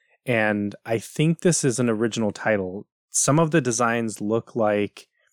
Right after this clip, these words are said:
like, very much like the other Arkham games, but some of the, it's notably different, I think, because number one, which I'm really happy about, the characters aren't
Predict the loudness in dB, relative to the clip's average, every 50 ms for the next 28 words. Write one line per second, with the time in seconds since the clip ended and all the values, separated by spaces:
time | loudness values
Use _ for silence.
0 | _ _ _ _ -4 -4 -4 -2 0 2 2 4 2 2 2 0 -2 0 0 0
1 | 0 0 -2 -2 -4 -2 0 0 0 2 2 2 2 0 0 0 -2 -2 0 -2
2 | -2 0 0 0 -2 -2 -2 -4 -6 -8 -8 -8 -10 -10 -12 _ _ _ _ _
3 | _ _ _ _ _ _ _ _ _ 4 4 6 6 4 2 0 -4 _ _ _
4 | _ _ -6 -2 0 2 2 2 0 0 -2 -2 -2 0 0 2 2 2 2 2
5 | 2 0 0 0 0 0 0 0 -2 -2 -2 -2 -2 -2 -4 -4 -4 -4 -4 -4
6 | -4 -2 -2 -2 -2 -2 -2 -2 0 0 0 0 0 -2 -2 -2 -2 0 0 0
7 | 0 0 0 -2 -4 -4 -2 -2 -2 0 2 2 2 0 -2 _ _ _ _ _
8 | _ _ _ _ _ -2 -2 0 2 2 2 2 2 0 0 -2 -4 -8 _ _
9 | _ _ _ _ _ _ _ _ _ _ _ -20 -20 -20 _ _ _ _ _ -8
10 | -2 0 2 2 2 2 2 2 2 2 0 -2 -2 0 0 2 0 0 -2 -4
11 | -6 -6 -8